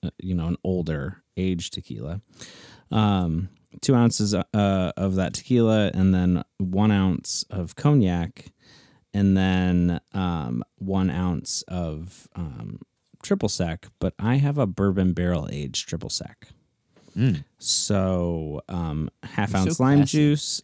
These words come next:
Speaker 1: and then I didn't have any agave nectar, so I ended up just using, um, simple syrup,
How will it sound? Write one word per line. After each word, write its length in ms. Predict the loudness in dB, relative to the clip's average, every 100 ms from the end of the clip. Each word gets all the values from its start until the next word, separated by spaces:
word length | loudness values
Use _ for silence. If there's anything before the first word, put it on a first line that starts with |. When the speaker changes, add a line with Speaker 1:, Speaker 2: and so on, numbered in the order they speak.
| 0
Speaker 1:
and 260 | 4 6 6
then 640 | 4 4 4 4 4 0 -6 -20 -20 -20 _ -2
I 80 |
didn't 200 | 4 6
have 120 | 6 6
any 160 | 4
agave 400 | 4 2 0 2
nectar, 480 | 2 0 -2 0 0
so 540 | 0 0 0 0 -2 -4
I 140 | -6
ended 260 | -4 -4 -4
up 160 | -8
just 220 | -8 -6
using, 480 | -6 -6 -8 -8 -10 -12
um, 500 | -14 -14 -14 -14 -16 _ _ _ _ _ _ _ _ -6 -6 _ _
simple 300 | -6 -6 -6
syrup, 340 | -10 -10 -12